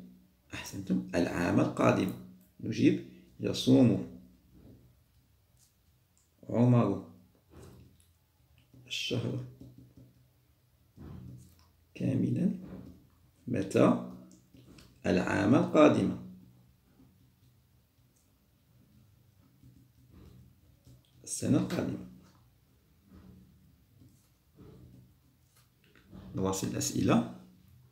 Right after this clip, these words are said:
رابعة، هات من النص، دائمًا من النص، هذا النص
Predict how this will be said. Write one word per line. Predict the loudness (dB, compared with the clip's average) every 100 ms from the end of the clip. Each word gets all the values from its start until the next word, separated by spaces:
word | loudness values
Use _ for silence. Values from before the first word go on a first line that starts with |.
| _ _ _ _ _ -8
رابعة، | -2 -2 -2 -4
هات | 6 8 8 6
من | 6 8
النص، | 8 8 6 4 -2
دائمًا | -2 0 0
من | 0 0
النص، | 2 2 0
هذا | -2 -2 -2 -4 -4
النص | -2 -2 -6